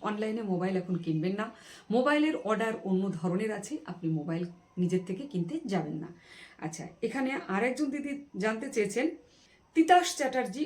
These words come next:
উনি জানতে চেয়েছেন, "দিদিভাই, ফোন সংক্রান্ত অর্ডারটা তো আশা দিদিদের শুনলাম, অঙ্গনওয়াড়ি দিদিদের জন্য এই অর্ডার প্রযোজ্য কিনা জানাবেন, যদি কোনো অর্ডার আসে এই সংক্রান্ত তাহলে ভিডিও করে দেবেন,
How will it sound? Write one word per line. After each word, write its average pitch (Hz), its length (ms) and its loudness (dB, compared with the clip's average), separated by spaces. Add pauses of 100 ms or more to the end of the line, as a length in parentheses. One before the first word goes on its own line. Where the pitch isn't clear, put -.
উনি 262 160 0
জানতে 233 320 0
চেয়েছেন, 277 300 0
"দিদিভাই, 240 340 -2
ফোন 269 320 0
সংক্রান্ত 277 480 -4
অর্ডারটা 202 640 -2 (120)
তো 208 100 -2 (520)
আশা 214 260 -4
দিদিদের 254 380 -4
শুনলাম, 175 440 -4 (1400)
অঙ্গনওয়াড়ি 403 580 6
দিদিদের 370 440 8
জন্য 294 260 4 (240)
এই 262 180 0 (140)
অর্ডার 226 300 2
প্রযোজ্য 226 520 0 (240)
কিনা 208 260 -2
জানাবেন, 165 500 0
যদি 262 440 0
কোনো 359 220 4
অর্ডার 247 420 0 (100)
আসে 247 340 0 (200)
এই 240 160 0
সংক্রান্ত 208 540 -4 (100)
তাহলে 196 340 -4 (160)
ভিডিও 214 300 -4 (180)
করে 170 220 0
দেবেন, 156 300 0